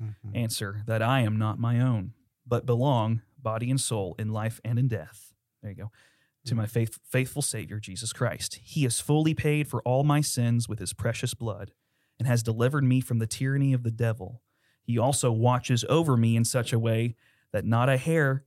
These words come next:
Speaker 2: can fall from my head without the will of my Father in heaven. In fact, all things must work together for my salvation. Because I belong to him, Christ, by his Holy Spirit, also assures me of eternal life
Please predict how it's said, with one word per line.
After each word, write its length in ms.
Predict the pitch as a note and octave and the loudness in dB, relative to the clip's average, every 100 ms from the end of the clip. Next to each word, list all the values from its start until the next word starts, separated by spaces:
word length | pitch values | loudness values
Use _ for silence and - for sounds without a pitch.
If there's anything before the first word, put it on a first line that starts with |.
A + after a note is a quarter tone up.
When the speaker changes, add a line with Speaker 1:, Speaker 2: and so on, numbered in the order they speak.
| - | -6
Speaker 2:
can 160 | B2 | -4
fall 280 | A2+ B2+ B2+ | 0 0 0
from 220 | - A#2 | 0 -2
my 160 | A#2 B2 | 0 0
head 300 | C3+ A#2 - | 2 0 -2
without 340 | G#2 A#2 A2+ | -6 -4 -4
the 80 | A2+ | -4
will 320 | G#2+ A2+ B2 A#2 | -2 0 0 0
of 80 | |
my 180 | A#2 A#2 | -2 -2
Father 440 | A#2+ A2 G#2 G#2 A2 | -2 -4 -4 -4 -4
in 80 | |
heaven. 500 | A2 A#2+ A2+ E2+ A#2 - - | -4 -4 -4 -8 -12 -10 -4
In 120 | G#2+ | -4
fact, 600 | - E3+ B2 A#2+ - - _ _ _ _ - | 2 2 2 -4 -10 -14 _ _ _ _ 0
all 220 | C3 D3+ | 2 2
things 340 | C3+ A2 A2 A#2 | 2 -2 -2 -4
must 240 | A2 - | -6 -4
work 240 | A#2 A#2 | -4 -4
together 440 | - C#3 A2+ F#2+ F#2 | -6 -4 -4 -4 -10
for 180 | - G#2+ | -10 -8
my 220 | G#2 G2 | -6 -6
salvation. 800 | G#2 A2+ G#2+ E2+ E2 - - A#2 _ _ _ _ _ | -8 -8 -8 -10 -14 -14 -16 -20 _ _ _ _ _
Because 480 | A#2+ - D#3 D#3+ C#3+ | -8 -2 2 4 4
I 80 | B2 | 2
belong 380 | B2 A#2+ A#2+ A2+ | 2 2 2 0
to 80 | A2+ | -2
him, 400 | A#2+ G#2 G#2+ - | -2 -2 -4 -8
Christ, 640 | - C3 G#2+ A#2+ - - - | -4 -4 -2 -4 -6 -8 -10
by 120 | G#2+ G#2+ | -8 -6
his 180 | A2 | -6
Holy 220 | - A#2 C#3 | -4 -4 -4
Spirit, 500 | - A2+ F#2 G2 - _ _ _ _ _ | -6 -6 -8 -10 -16 _ _ _ _ _
also 400 | C3 D3 - A#2 | -2 0 -2 -6
assures 500 | A2+ - C#3 D3+ C3 | -6 -4 0 0 0
me 200 | A2+ A2 | -4 -4
of 160 | A2 A2 | -6 -8
eternal 480 | - - A#2+ B2+ A#2+ | -10 -6 -4 -2 -2
life 440 | A2+ F#2 - | -2 -6 -12